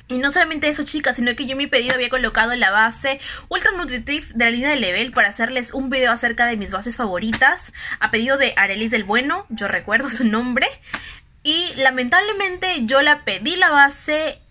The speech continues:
ya había figurado en mi pedido, cuando cerré estaba la base, estoy segurísima.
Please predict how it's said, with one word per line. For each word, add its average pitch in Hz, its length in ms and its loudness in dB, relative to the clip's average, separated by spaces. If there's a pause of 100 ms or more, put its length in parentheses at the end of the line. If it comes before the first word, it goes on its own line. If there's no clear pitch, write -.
(360)
ya 269 260 2
había 403 160 0
figurado 254 320 0
en 262 80 -4
mi 262 60 -8
pedido, 254 500 -2
cuando 208 280 -2
cerré 233 640 -2
estaba 214 420 -2 (200)
la 175 160 0
base, 233 400 0
estoy 226 320 -4
segurísima. 240 800 -2